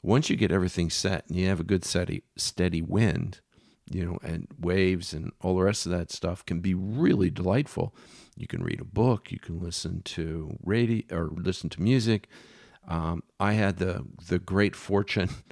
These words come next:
back when there was D V Ds. I had a guest on board, and she was,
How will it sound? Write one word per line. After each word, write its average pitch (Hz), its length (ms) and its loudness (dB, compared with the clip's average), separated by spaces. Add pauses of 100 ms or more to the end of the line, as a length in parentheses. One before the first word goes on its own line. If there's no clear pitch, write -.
(320)
back 101 300 6
when 104 160 8
there 95 140 6
was - 240 -2
D 98 160 0
V 95 180 2
Ds. 101 480 0 (840)
I - 120 -2
had 107 180 4
a 95 40 0
guest 101 380 -2
on 92 200 0
board, 92 400 -2
and 92 100 -12
she - 240 -2
was, 92 640 -2